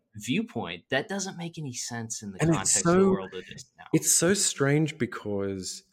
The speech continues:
Speaker 2: in every other way in their life, they are rational. That's what I think is so interesting. And suddenly the rational thought leaves them. It's like,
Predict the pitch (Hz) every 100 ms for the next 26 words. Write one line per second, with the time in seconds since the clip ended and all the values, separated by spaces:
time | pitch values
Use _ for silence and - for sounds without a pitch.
0 | _ _ _ 139 147 160 170 160 127 107
1 | 104 110 107 98 95 92 95 92 - -
2 | 95 87 90 85 82 - - 165 185 175
3 | - - 127 - 123 101 98 110 95 95
4 | - 92 87 - 113 - 139 139 139 -
5 | - 113 110 - - 143 143 139 127 113
6 | 110 110 107 _ _ _ _ 110 101 101
7 | 107 127 107 - 101 95 - - _ _
8 | 90 92 87 - - - _ _ _ _
9 | _ - 113 127 123 -